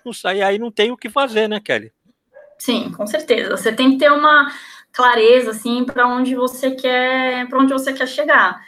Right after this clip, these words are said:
Speaker 2: Porque é isso que vai te ajudar a, a planejar. Se você não tem, é, uma noção clara do caminho, que, da onde você quer chegar, é, o caminho vai ficar muito mais difícil de percorrer.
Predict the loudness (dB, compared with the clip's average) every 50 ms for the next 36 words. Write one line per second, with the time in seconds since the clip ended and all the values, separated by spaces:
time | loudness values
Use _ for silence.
0 | -20 _ _ _ _ -2 0 4 4 4 4 4 0 -6 -4 0 0 0 2 0
1 | 0 -2 0 0 2 2 4 4 4 4 4 4 2 2 0 2 2 2 2 2
2 | 2 0 0 -2 -4 -4 -2 -2 -2 -2 -2 -2 -2 0 0 -2 -2 -4 -8 -12
3 | -10 -8 -8 -6 -4 0 0 0 0 0 -2 -2 -2 -2 -2 -4 -4 -4 -4 -4
4 | -2 -2 0 0 2 2 2 0 0 -2 -4 -6 -6 -6 -8 -8 -8 -8 -8 -6
5 | -2 0 0 2 2 0 0 -2 -4 -8 -14 _ _ _ _ _ _ _ _ -12
6 | -8 -8 -4 -2 -2 -2 0 0 0 2 2 2 0 -2 -6 -6 -2 0 2 2
7 | 2 2 0 -2 -4 -6 -8 -8 -8 -8 -8 -8 -8 -4 0 2 4 4 4 4
8 | 2 0 -2 -4 -6 -4 -2 0 2 2 2 0 0 0 0 0 0 0 -2 -2
9 | -2 -4 -4 -4 -6 -6 -4 -4 -2 -4 -4 -4 -4 -4 -4 -2 -2 -4 -4 -6
10 | -6 -8 -10 -8 -8 -10 -10 -8 -8 -8 -8 -6 -8 -10 -8 -8 -8 -10 -12 -14